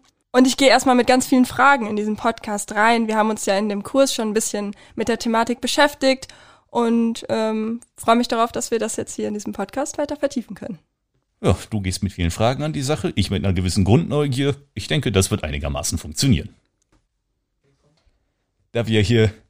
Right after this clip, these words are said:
Speaker 2: in einem Büro mit Aussicht auf die Uni der Stadt, die es gar nicht gibt, sitzen, können wir direkt mit der lokalen Verschwörungstheorie anfangen. Wie viele Städte haben schon eine eigene Verschwörungstheorie? Und können direkt sagen, was ich direkt unter das,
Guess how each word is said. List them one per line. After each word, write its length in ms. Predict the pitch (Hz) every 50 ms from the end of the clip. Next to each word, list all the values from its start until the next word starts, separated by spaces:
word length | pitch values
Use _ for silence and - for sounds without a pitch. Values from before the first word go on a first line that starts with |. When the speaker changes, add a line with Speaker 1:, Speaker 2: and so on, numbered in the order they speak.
| _
Speaker 2:
in 100 | - 117
einem 180 | 110 104 101 95
Büro 300 | 101 95 95 131 135 120
mit 180 | 110 110 -
Aussicht 380 | - 120 120 - - 123 - -
auf 140 | 95 107 -
die 120 | 110 117
Uni 420 | - 143 151 143 127 123 113 - _ -
der 120 | 104 101
Stadt, 260 | 95 - - 110 -
die 80 | 107 98
es 140 | 98 98 -
gar 140 | - 104 104
nicht 200 | 104 98 - -
gibt, 180 | 131 - -
sitzen, 320 | - 117 110 - - 113 98
können 140 | 110 110
wir 140 | 101 101 101
direkt 460 | 92 101 92 98 98 - - - - _ _ _ _ _ _ _ _ _ 110
mit 120 | 113 113
der 120 | 117 107 101
lokalen 540 | 98 98 98 - - 117 110 107 110 110 104
Verschwörungstheorie 720 | 104 98 - 107 107 107 104 - - 107 92 92 92 92
anfangen. 360 | 98 113 - - 85 110 117 -
Wie 100 | 85 80
viele 200 | - 85 76 73
Städte 280 | - - 85 76 71 71
haben 140 | 90 98
schon 180 | - - 73 71
eine 80 | 76 76
eigene 220 | 76 73 78 76
Verschwörungstheorie? 920 | - 80 78 - 82 78 78 87 90 - - - 85 82 80 90 92 202 202 _ _ _ _ _ _ _ _ _ _
Und 80 | - -
können 140 | - 113 113
direkt 220 | 117 127 120 -
sagen, 260 | 117 120 120 120 104
was 120 | 113 107 -
ich 100 | 110 98
direkt 300 | 107 101 110 107 - 120
unter 180 | 113 92 98
das, 320 | 90 98 95 - - -